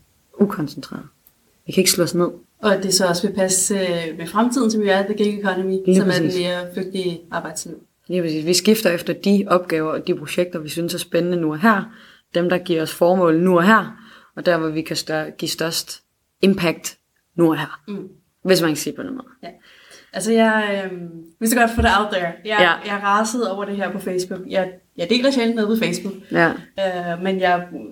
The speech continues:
Speaker 2: jeg tror, i løbet af tre minutter var jeg oppe i det røde felt med den video. Øh, jeg har et sjovt forhold til, om han var engang... Øh, nu snakkede vi sidste gang om, øh, digitale rollemodeller.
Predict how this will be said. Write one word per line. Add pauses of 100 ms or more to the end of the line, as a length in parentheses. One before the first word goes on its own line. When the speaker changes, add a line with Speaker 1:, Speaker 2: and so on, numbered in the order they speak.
(200)
Speaker 2:
jeg
tror,
i
løbet
af
tre
minutter
var
jeg
oppe
i
det
røde
felt
med
den
video. (540)
Øh,
jeg
har
et
sjovt
forhold
til,
om
han
var
engang...
Øh,
nu
snakkede
vi
sidste
gang
om,
øh,
digitale
rollemodeller.